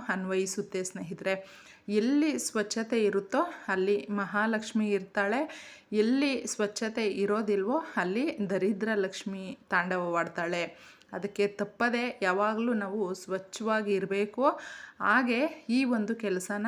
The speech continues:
ನಾವು ತಪ್ಪದೆ ಮಾಡಲೇಬೇಕು ಸ್ನೇಹಿತರೆ. ಆ ಮಾಡೋದ್ರಿಂದ ನಾವು ತುಂಬ ಚೆನ್ನಾಗಿರ್ತೀವಿ. ಹಣಕಾಸಿನ ಸಮಸ್ಯೆ ಆಗಲಿ, ಆರೋಗ್ಯ ಸಮಸ್ಯೆ ಆಗಲಿ,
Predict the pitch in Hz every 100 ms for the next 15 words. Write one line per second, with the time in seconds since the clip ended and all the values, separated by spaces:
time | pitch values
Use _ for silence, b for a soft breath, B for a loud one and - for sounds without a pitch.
0 | 285 208 202 247 - 220 - - 254 285
1 | 262 180 185 202 190 185 185 185 190 180
2 | 190 190 190 180 175 196 220 220 180 175
3 | 208 370 B B B B - 214 208 196
4 | - - - 196 214 269 302 311 294 240
5 | 240 247 240 226 202 185 - 180 190 226
6 | 233 226 220 220 220 196 214 - 214 202
7 | 202 185 196 190 - 180 202 214 220 220
8 | 220 196 - 208 196 190 196